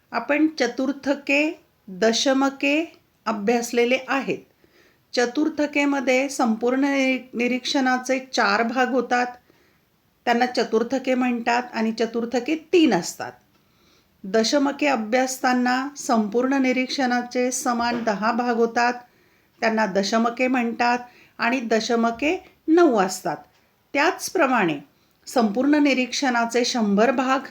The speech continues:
त्यांना शतमके म्हणायचं. शतमके नव्याण्णव असतात. उदाहरणार्थ, एखादी दोरी तुम्हाला कापायची आहे, समान शंभर भाग करायचे असतील तर ती नव्याण्णव ठिकाणी कापावी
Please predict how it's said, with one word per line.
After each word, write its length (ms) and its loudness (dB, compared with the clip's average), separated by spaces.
त्यांना 240 0
शतमके 580 0
म्हणायचं. 600 0
शतमके 920 -2
नव्याण्णव 800 0
असतात. 440 -4
उदाहरणार्थ, 800 0
एखादी 400 -2
दोरी 440 2
तुम्हाला 460 0
कापायची 520 0
आहे, 260 0
समान 460 2
शंभर 360 2
भाग 200 0
करायचे 520 0
असतील 520 0
तर 100 2
ती 140 -4
नव्याण्णव 560 0
ठिकाणी 440 -4
कापावी 540 0